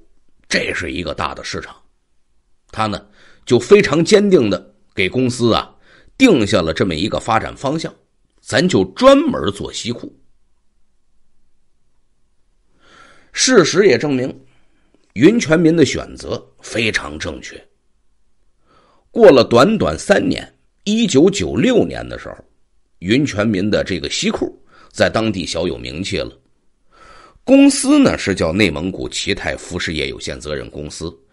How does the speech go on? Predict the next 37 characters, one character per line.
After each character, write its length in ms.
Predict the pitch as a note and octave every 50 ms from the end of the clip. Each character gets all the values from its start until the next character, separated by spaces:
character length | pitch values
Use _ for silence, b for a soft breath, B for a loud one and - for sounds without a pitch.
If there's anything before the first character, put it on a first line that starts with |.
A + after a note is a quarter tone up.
| b b b b b b b
但 160 | - - D#3+
是 120 | - - F#2+
品 440 | - - - - - C#2+ B1 - -
牌 300 | - - - A#1+ D2 A#2
啊， 200 | D3+ B2+ - - _ _ _
就 160 | - E2+ D2
是 160 | - - B1
叫 180 | - C2+ B1 B1
西 360 | - - - - - A3 A3
远 120 | G3+ D3 - - - - -
牌 140 | - - -
儿 160 | - A#2 -
啊， 280 | - - - - - b b b b b b b b
西 380 | - - - - C4+ C4+ C4+ B3
远 260 | G3+ C#3 A2 A#2 -
西 180 | - - F#3
裤。 240 | G#3 - - - - _ _ _ _ _ _ _ _ _ _ _ _ _ _ _ _ _ _ _ _ _ _ _ _ _ _ _ _ _ _ _ _
确 320 | - - - - F2+ D#2+
实， 260 | D2+ - - G#2 D3 - - - _ _ _ _ _ _ _ _ _ _ _ _ -
这 180 | F#2+ F2+ E2
个 300 | D2 D2 C2+ B1 A#1 B1 -
裤 240 | - - - G#2 E2
子 140 | - - D2+
的 100 | - C2+
质 200 | - - A2 F2+
量 180 | E2 D2+ C#2
也 140 | A#1+ G1+ -
挺 280 | - - - F#2+ C3 B2+
好， 400 | - - B1 - A1+ B1 F#2 - - _ _ _ _ _ _ _ _ _
款 340 | _ - - F2 D2+ D#2 F2
式 180 | - - D#3+
呢 100 | A#2 F2+
也 160 | D#2+ - D#3+ F3
很 240 | E3 - D#2 C#2+
时 320 | - - - - A#2+ G3 A#3+
尚。 160 | A#3+ A#3 - - _ _ _ _ _ _ _ _ _ _ _ _ _ _ _ _ _ _ _ _ _ _ _ _ _ _ b b b b b b
是， 280 | b - - D4+ C#4+